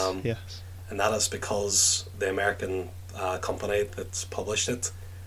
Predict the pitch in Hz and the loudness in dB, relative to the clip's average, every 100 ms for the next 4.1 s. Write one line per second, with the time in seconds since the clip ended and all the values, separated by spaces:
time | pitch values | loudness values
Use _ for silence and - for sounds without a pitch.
0 | - 98 98 107 - - 104 95 95 90 | -2 2 4 2 0 0 0 0 0 0
1 | - 90 101 101 95 92 90 - 95 90 | 0 0 0 0 2 0 0 -2 -2 -2
2 | 90 98 92 92 90 104 101 104 92 95 | -4 -4 -2 2 2 4 0 -2 -4 -6
3 | 92 95 95 90 - 95 92 - 90 110 | -4 -2 -2 -4 -4 -4 2 2 2 -4